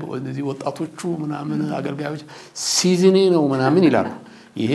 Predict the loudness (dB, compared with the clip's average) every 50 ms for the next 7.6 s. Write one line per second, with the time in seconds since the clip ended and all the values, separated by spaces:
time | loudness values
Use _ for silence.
0 | 4 6 6 6 6 6 6 4 4 2 2 4 6 8 8 8 8 8 4 2
1 | 0 -2 -4 -6 -6 -4 -4 -4 -4 -4 -4 -4 -4 -4 -4 -4 -4 -4 -4 -4
2 | -4 -6 -6 -6 -6 -8 -8 -10 -12 -12 -12 -12 -12 -14 -18 -18 -20 -20 -18 -16
3 | -12 -12 -10 -10 -10 -12 -12 -14 -16 -16 -16 -4 6 8 10 10 10 10 10 10
4 | 8 8 6 4 2 2 2 2 0 0 -2 -4 -2 0 0 0 0 -2 -6 -4
5 | -4 -4 -4 -4 -6 -8 -4 -2 0 2 2 2 0 -2 -4 -4 -8 -12 -18 -20
6 | -20 -20 -20 -20 -20 -14 -10 -4 0 2 2 4 4 2 2 0 0 -2 -2 -2
7 | 0 -2 0 4 6 6 6 6 6 4 0 -2